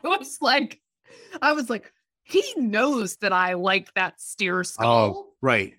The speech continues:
Speaker 1: And that's why he's removing it in the middle of the night.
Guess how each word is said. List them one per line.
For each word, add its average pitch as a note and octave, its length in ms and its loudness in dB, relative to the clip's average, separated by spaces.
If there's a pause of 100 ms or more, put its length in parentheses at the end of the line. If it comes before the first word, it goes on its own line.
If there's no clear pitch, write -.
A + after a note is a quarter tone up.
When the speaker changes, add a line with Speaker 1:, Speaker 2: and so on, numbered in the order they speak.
(140)
Speaker 1:
And A#3 460 2
that's - 480 -2
why G#3 340 2
he's C#4 300 -2
removing D#4+ 500 -2
it F#3+ 260 -2
in B3+ 160 4
the C#4+ 80 -2
middle G#3+ 340 -4
of C4 120 -4
the E4+ 80 -8
night. F4+ 420 0